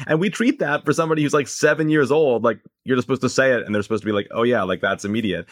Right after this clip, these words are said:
It wasn't immediate for, like, you know, the best mathematicians on the planet, like, hundreds of years ago when it was being developed. So we gotta respect it. But I think, okay, you said so much interesting stuff that I'm like,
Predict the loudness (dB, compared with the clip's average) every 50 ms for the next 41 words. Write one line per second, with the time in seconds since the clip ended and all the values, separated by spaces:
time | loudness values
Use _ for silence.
0 | -8 -6 0 2 2 2 2 0 -2 -2 0 0 0 0 2 2 4 4 4 2
1 | 2 -2 -6 -16 _ _ _ _ _ _ _ _ _ _ 2 2 2 2 0 2
2 | 2 2 2 2 2 0 0 2 0 0 0 2 2 4 4 4 4 2 0 0
3 | 0 0 2 2 2 2 2 0 2 2 4 4 4 4 2 -6 -14 _ _ -20
4 | -20 _ _ _ 0 2 2 2 2 0 0 0 0 0 0 2 2 4 4 4
5 | 4 2 2 2 0 2 2 0 2 2 2 0 0 0 0 -2 -2 0 0 0
6 | 0 2 2 0 0 0 -2 -4 -2 -2 -4 -2 -2 -4 0 2 0 2 0 -2
7 | -4 -4 -10 -8 -8 -4 -2 -2 -2 -2 -4 -12 -20 -20 -20 -20 _ _ -8 0
8 | 2 2 2 2 2 2 2 2 0 -2 -2 -4 -4 -2 -2 -6 -2 0 0 0
9 | 0 -2 -4 -4 -2 -2 -2 -2 -4 -4